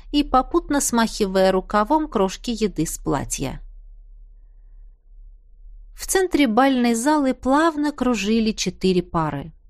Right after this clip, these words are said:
Двое брюнетов уверенно вели своих партнерш в танце, причем оба являлись обладателями мощного телосложения.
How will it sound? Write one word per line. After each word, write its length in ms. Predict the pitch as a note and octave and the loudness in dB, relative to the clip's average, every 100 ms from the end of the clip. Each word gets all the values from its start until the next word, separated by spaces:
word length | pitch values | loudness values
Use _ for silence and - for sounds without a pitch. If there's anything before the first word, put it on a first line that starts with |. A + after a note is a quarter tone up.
| - | -8
Двое 420 | C4+ D4+ E4+ E4 | 0 4 6 6
брюнетов 720 | C#4+ C#4+ D4 C4+ C4 - C#4 D4+ | 6 4 4 4 2 0 0 2
уверенно 640 | C4+ A#3 A#3 C4 C#4+ D4 | 4 4 4 4 2 2
вели 340 | B3+ A#3+ A3 | 2 2 2
своих 480 | G#3 A3 G#3+ G#3 - | 0 0 2 2 0
партнерш 640 | G3+ G3 - G3 F3+ F3 | -2 -2 0 0 2 0
в 140 | - - | -8 -2
танце, 560 | F#3 D#3 D3+ - D#3 - - - | -2 -2 -6 -6 -8 -10 -20 -4
причем 500 | F#3 F#3 - G3+ F#3 - | 0 0 2 0 2 4
оба 320 | F3+ F3+ A#3 | 4 6 4
являлись 600 | A#3 A3 G3+ F#3 E3+ - | 2 0 2 2 2 0
обладателями 800 | F3 F3 F3 F#3 F3+ E3+ E3+ F3 | 2 2 4 2 2 2 4 4
мощного 720 | E3+ E3 A3 - - G#3+ G3 | 4 2 0 -4 -2 -2 -2
телосложения. 1040 | - F3 E3+ - E3+ E3 D#3 D3+ D3 C#3+ | -2 -2 -2 0 0 2 0 0 -4 -8